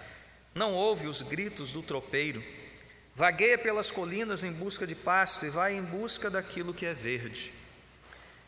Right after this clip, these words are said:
Será que o boi selvagem consentirá em servir você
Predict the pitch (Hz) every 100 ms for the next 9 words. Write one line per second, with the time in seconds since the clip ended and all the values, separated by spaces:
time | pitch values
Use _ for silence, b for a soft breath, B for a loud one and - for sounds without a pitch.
0 | B - 262 254 262 175 208 233 220 180
1 | 143 170 208 170 151 165 160 - 170 -
2 | 143 160 180 - 160 - 147 131 165 143
3 | 120 - 165